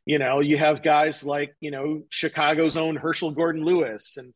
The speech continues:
Florida's Don Dohler and Bill Grefé in Florida and, you know, countless names. And there's a huge rabid community for these things. Like,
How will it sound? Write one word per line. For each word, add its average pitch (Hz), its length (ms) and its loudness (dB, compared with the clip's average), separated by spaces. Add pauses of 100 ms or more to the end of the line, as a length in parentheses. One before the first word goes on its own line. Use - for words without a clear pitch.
Florida's 147 480 2
Don 160 340 2
Dohler 143 540 0
and 107 160 -20
Bill 160 240 0
Grefé 165 480 0
in 165 120 -6 (120)
Florida 139 540 0 (460)
and, 143 440 0 (420)
you 160 140 2
know, 139 380 2 (180)
countless 180 600 -2
names. 151 640 -6 (540)
And 170 460 -2 (400)
there's 185 360 0
a 226 80 2
huge 196 800 -4 (180)
rabid 180 520 0
community 185 500 -6
for 110 140 -8
these 127 240 -14
things. 104 340 -8
Like, 120 240 -2